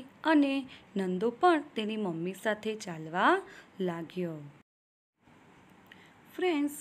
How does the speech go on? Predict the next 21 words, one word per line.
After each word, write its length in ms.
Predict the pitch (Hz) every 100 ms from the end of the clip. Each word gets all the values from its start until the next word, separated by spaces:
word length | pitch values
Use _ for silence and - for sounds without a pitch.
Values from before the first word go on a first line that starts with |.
| -
પછી 440 | - 220 - 339 294 294 -
આ 140 | 247
હાથીઓનું 640 | 208 196 185 - 254 262 269
ટોળું 400 | 349 349 285 285 - - -
જંગલમાં 680 | 196 185 185 202 196 196 185
ગયું. 400 | 190 175 160 160 - - - -
બધી 600 | 214 214 - 226 294 349
જ 100 | -
હાથરીઓ 500 | 262 277 254 269 269
જુદી 340 | 262 202 190 220
જુદી 300 | 226 233 254
જગ્યાએ 640 | 277 302 339 349 285 269 - - - -
જુદા 300 | 214 202 233
જુદા 420 | 330 349 294 269 - -
ઝાડના 520 | 214 208 214 220 196 180
પાન 300 | - 196 269 370 - - -
અને 240 | 208 208 208
ડાળીઓ 640 | 180 165 175 180 254 359 370 - - -
ખાવા 340 | - 359 359
લાગી. 720 | 349 339 311 294 302 302 302 294 - - - - - - - _ _ _ _ _ - - - -
ત્યારબાદ 580 | 359 349 262 208 208